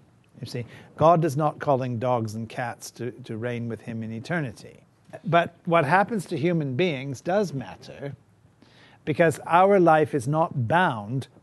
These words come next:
by this world. You see? So therefore, of course, uh, putting, putting right what has gone wrong in us, this isn't just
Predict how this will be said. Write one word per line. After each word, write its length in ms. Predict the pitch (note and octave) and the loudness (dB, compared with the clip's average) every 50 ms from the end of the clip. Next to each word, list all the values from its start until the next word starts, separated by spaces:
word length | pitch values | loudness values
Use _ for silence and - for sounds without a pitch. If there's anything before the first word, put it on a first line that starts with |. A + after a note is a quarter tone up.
| _ | _
by 160 | C#3 C#3 D3 C#3+ | 0 0 2 2
this 260 | C3+ D#3+ D3+ - - | 0 -2 -2 -2 -4
world. 560 | C#3 F#3 F#3+ C#3+ G2 - - - - - - _ _ _ _ _ _ _ _ _ _ _ _ _ _ _ _ _ _ _ - | -2 -2 -2 -2 -4 -6 -12 -20 -20 -20 -20 _ _ _ _ _ _ _ _ _ _ _ _ _ _ _ _ _ _ _ -14
You 80 | A#2 | -14
see? 240 | A2 - D3+ C3+ A#2+ - - - - - _ | -12 -10 -8 -10 -10 -10 -16 -20 -20 -20 _
So 160 | - D#3 D3 | -2 0 4
therefore, 520 | D#3+ F#3 G#3 G#3 - - E3 D3+ C#3 C3+ | 6 6 6 6 4 2 2 2 2 2
of 200 | B2+ C3+ A#2+ - | 0 -4 -10 -6
course, 400 | - C#3+ C3+ C3 C3 - - - _ _ _ _ _ _ - | -2 0 0 0 0 -2 -6 -12 _ _ _ _ _ _ -6
uh, 280 | D#3 C#3+ C3+ C3 C#3+ C#3 - _ _ _ - - _ - | -2 0 0 0 -2 -4 -10 _ _ _ -20 -20 _ -12
putting, 420 | - - G3+ F#3+ G3+ G3 F3+ E3 D#3+ - _ _ | 0 2 4 6 6 4 4 0 -2 -6 _ _
putting 400 | - F#3 D#3+ E3+ D#3 D3 B2+ A#2+ | -2 0 0 0 0 -2 -2 -2
right 400 | D#3 G3 A3 F#3+ D#3 C#3+ - - - | 0 2 2 0 0 -2 -8 -12 -6
what 180 | D3 D3 D3 | -2 -2 0
has 160 | C#3+ C#3+ C3 B2+ | 0 -2 -2 -2
gone 260 | C3 C#3 C#3 C3 C3 | -2 -2 -2 -2 -2
wrong 380 | C#3 D3 D#3 E3 D#3+ D#3+ D3+ | -2 0 2 2 2 0 -2
in 140 | C3+ B2 B2+ | -6 -8 -10
us, 640 | C3+ D#3 D3+ - - - - - - - - - - - - _ _ _ _ _ _ _ _ _ _ - _ _ _ _ _ _ - - - - - - _ _ _ _ _ _ _ _ - | -10 -10 -10 -10 -10 -12 -16 -16 -14 -14 -14 -14 -18 -20 -20 _ _ _ _ _ _ _ _ _ _ -20 _ _ _ _ _ _ -20 -20 -20 -20 -20 -20 _ _ _ _ _ _ _ _ -2
this 220 | D3+ F3 E3+ - | 0 2 4 4
isn't 300 | G#3+ G#3+ F#3+ A3 G3+ E3 | 4 4 4 2 -2 0
just 280 | D3+ F3 E3+ - - | 0 0 0 0 0